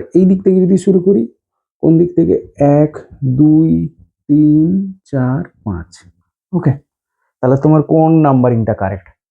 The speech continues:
অনেকের মনে হতে পারে যে এখানে দু নম্বর পজিশনে শুরু হচ্ছে, তার সাথে সাথে আবার আমার সাবস্টিটিউয়েন্ট আছে, তাহলে এই দিকটা, এই নাম, এই দিক থেকে নাম্বারিংটা হবে কারেক্ট।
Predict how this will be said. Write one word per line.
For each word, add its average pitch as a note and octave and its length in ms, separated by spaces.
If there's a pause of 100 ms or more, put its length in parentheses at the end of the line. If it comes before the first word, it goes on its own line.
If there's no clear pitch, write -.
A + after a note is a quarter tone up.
(120)
অনেকের D#3 420
মনে D#3 220
হতে F3+ 240
পারে D#3 220 (340)
যে D3 160
এখানে D#3+ 280
দু C#3 140
নম্বর E3 380
পজিশনে E3+ 320
শুরু E3+ 240
হচ্ছে, E3 380 (300)
তার C#3+ 180
সাথে E3+ 300
সাথে E3 240
আবার E3+ 220
আমার D#3 160
সাবস্টিটিউয়েন্ট F3+ 640
আছে, D3 200 (280)
তাহলে C3 160
এই E3 380
দিকটা, E3+ 340
এই E3 220 (120)
নাম, D#3 220 (100)
এই D#3+ 320
দিক F3 180
থেকে E3+ 160
নাম্বারিংটা D3 500
হবে B2+ 200
কারেক্ট। G#2 300